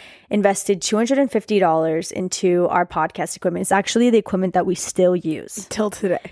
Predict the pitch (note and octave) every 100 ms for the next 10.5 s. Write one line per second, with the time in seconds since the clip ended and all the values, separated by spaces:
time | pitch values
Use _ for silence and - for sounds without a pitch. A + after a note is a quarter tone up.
0 | - - G3+ F#3+ G3 D#4+ C#4+ - D4+ D#4
1 | E4+ E4 B3+ B3+ C4 A#3 G#3+ F#3+ F#3+ G3
2 | A3+ G#3+ - G#3 G3 G3 - G#3+ A#3+ D4+
3 | E4 A3 G#3 G#3 G3 D#3+ D#3+ - F#3+ G3+
4 | G3+ C4 D#4+ C4+ A#3+ F#3 F#3 C4 - E3+
5 | D#3+ - - - D#3 - - - - -
6 | _ _ _ _ _ _ _ - - -
7 | C4 C#4+ C#4 G#3 - - F#3+ F#3+ - D#3+
8 | B2 - _ _ _ - _ _ _ _
9 | _ _ _ _ _ _ _ - - -
10 | - A3 A3 A3 G#3+